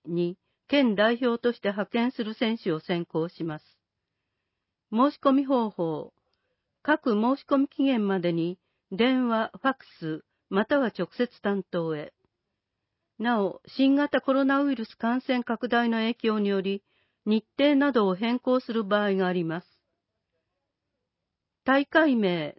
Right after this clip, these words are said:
時、ところ、申し込み期限の順に読みます。フライングディスク競技会。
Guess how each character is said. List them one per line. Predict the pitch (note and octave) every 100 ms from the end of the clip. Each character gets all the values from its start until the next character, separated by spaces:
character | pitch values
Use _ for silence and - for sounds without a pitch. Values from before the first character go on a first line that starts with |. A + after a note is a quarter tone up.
| _
時、 | G#3+ G#3+ - B3 B3+ _ _
と | G#3
こ | - A3+
ろ、 | A3+ G#3 - _ G3+
申 | A#3+ D4
し | -
込 | C#4
み | D4
期 | - C4
限 | B3+ G3+
の | E3+
順 | E3+ F3+
に | F3+
読 | E3+ E3
み | D#3+
ま | E3
す。 | E3 _ _ _ _ _ _ _ _ _ _ _ _ _
フ | -
ラ | B3+ C#4+
イ | D4
ン | D4
グ | C#4
デ | C#4
ィ |
ス | -
ク | - G3
競 | A3 A3 A3
技 | A3
会。 | - D#3+ C#3+